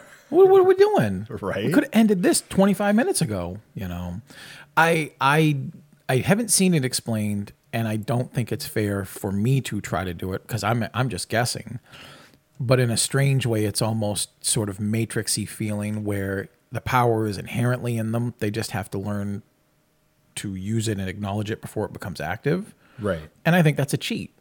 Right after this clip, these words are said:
Speaker 1: 'cause
Speaker 2: Yeah,
Speaker 1: you're
Speaker 2: yeah.
Speaker 1: right. I think, like, if, if I can end this fight and it took me twenty-five minutes to figure out what your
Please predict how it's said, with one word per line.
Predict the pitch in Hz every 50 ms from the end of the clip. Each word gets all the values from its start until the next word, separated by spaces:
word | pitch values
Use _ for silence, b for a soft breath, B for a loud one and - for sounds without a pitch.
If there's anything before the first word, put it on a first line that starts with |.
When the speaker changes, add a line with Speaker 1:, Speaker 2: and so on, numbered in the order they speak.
| _ _ _ _ _
Speaker 1:
'cause | - - 196
Speaker 2:
Yeah, | 180
Speaker 1:
you're | 156 151
Speaker 2:
yeah. | 180
Speaker 1:
right. | - - 98 -
I | 135 135
think, | - - 147 143 - -
like, | 151 135 123 -
if, | - - 156 - - - _ _ _ -
if | - 120 - -
I | 110 190
can | - - 123
end | 127 156 165 156
this | 131 131 - -
fight | - - 117 117 117 113 110 - B B B B B B B -
and | 131 127
it | 117 -
took | - 160 - -
me | 131 120
twenty-five | 107 - - 160 147 147 135 - 131 117 117 113 - -
minutes | 131 131 127 123 - -
to | - 110
figure | - - 123 117 107 120 113 104
out | 104 98
what | 104 113 113 - -
your | 113 107 110